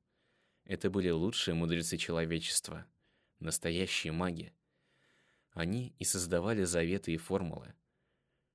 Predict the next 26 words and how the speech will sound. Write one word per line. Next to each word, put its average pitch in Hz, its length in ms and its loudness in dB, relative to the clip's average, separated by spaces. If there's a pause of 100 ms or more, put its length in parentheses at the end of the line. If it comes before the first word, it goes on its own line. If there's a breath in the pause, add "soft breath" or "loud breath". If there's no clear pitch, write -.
Что - 340 -2
им 90 160 0
суета 82 440 2
человеческая? 82 880 -2 (1400 soft breath)
Но 85 400 -4
после 104 340 -4
войны 85 300 0
трёх - 260 -4
миров 85 300 -4
всё - 260 0
изменилось. 80 720 -6 (460)
Они 110 260 -4
потеряли 104 460 -2
дар. 98 280 0 (300)
Единственное, 170 680 0
на 90 100 2
что - 220 -2
их 127 80 -2
хватало, 98 500 0
задержать 160 640 -2
в 110 60 -6
мире 117 260 0
данный 101 320 0
нам 92 260 0
от 82 120 0
Бога 90 440 -4